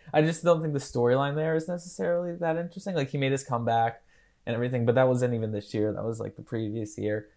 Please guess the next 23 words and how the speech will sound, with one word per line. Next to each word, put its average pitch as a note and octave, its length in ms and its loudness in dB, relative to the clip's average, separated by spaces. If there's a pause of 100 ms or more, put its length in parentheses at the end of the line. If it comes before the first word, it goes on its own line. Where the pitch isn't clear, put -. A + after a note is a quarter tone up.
(120)
and A#2 140 -2
he B2+ 100 -2
won A#2+ 160 2
a A#2 60 0
race. - 320 -6
Like, G2+ 100 -2
I'm A2+ 80 0
glad C3 160 2
that C3 80 2
we B2 100 0
got A2 340 0 (200)
his A#2+ 160 -6
race A#2 240 -4
win D#3 140 0
in E3 120 -2
there, F#3+ 300 -4 (400)
but D3+ 100 8
I E3 40 12
would F#3 80 8
have F#3+ 120 2
preferred D#3 560 8
more B2 260 4
from A2+ 440 -2